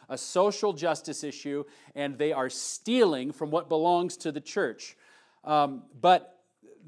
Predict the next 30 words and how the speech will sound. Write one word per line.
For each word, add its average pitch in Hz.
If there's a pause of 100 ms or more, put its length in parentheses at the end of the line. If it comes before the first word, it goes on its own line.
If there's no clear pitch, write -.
(260)
the 147
money 175
here, 131 (560)
th-, 156
this 185
passage 180
emphatically 170
teaches 180
that 156
the 151
money 147 (800)
and 143
the 175
property 135 (720)
did 143
not 185
belong 120
to -
the 95
church. - (800)
The 135
property 214
and 254
the 254
money 214
belonged 156
to 170
Ananias 180
and 165
Sapphira, 156